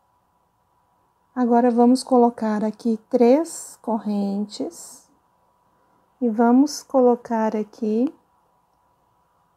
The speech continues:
mais um, dois,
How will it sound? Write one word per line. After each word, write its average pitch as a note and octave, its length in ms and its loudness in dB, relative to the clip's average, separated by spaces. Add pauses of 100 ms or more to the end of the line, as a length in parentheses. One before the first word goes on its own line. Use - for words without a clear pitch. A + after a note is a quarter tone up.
(340)
mais G3 960 -10 (1500)
um, B3+ 500 2 (1300)
dois, G#3 1120 -6